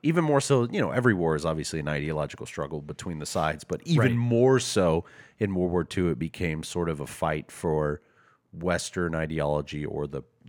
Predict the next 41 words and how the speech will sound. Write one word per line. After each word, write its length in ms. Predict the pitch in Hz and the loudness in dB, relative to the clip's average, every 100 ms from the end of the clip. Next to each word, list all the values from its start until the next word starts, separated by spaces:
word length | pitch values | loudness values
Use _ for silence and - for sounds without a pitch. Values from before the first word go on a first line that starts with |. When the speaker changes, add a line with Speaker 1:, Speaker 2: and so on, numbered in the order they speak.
| - | -18
Speaker 1:
sort 240 | - 101 85 | -8 -6 -4
of 100 | 76 | -6
the 80 | 78 | -6
preservation 760 | - 87 82 73 78 - 80 | -4 -4 -4 -6 -6 -6 -8
of, 300 | 69 71 - | -8 -10 -16
of 120 | - - | -16 -16
freedom 480 | - 90 80 80 | -6 -4 -2 -2
and, 220 | 76 78 - | -4 -8 -8
and 100 | 80 | -2
Speaker 2:
Yeah. 80 | 101 | -2
Speaker 1:
individual 380 | 82 78 76 71 | -2 -6 -6 -4
rights 380 | 76 76 - | -4 -4 -8
and, 180 | 73 76 | -10 -10
and 240 | 78 80 76 | -8 -10 -8
humanity 560 | - 85 80 78 76 | -6 -2 -2 -4 -6
and 160 | 73 76 | -8 -6
things 240 | 90 82 | -6 -4
like 160 | 76 - | -10 -6
that, 260 | 82 80 | -4 -4
that, 160 | - 78 - - - | -6 -8 -10 -20 -8
that 140 | 98 - - | -8 -8 -10
I 100 | 113 | -6
guess 180 | 110 - | -6 -4
didn't 200 | 101 92 | -6 -6
exist 440 | - 90 90 - | -6 -4 -4 -6
into 300 | 90 92 95 | -12 -10 -8
the, 180 | 82 - - | -8 -10 -6
in 140 | 113 | -4
the 80 | 104 | -4
same 260 | - 107 | -4 -6
scale 400 | 98 - 90 107 | -6 -6 -2 -2
in 100 | 117 | -2
World 140 | 120 117 | -4 -4
War 100 | 117 | -2
One, 180 | 120 113 | -2 -2
even 180 | 107 92 | -4 -6
though 80 | |
you 140 | 82 80 | -6 -6
kind 180 | 92 85 | -8 -8
of 80 | |
had, 300 | - 78 78 | -6 -6 -6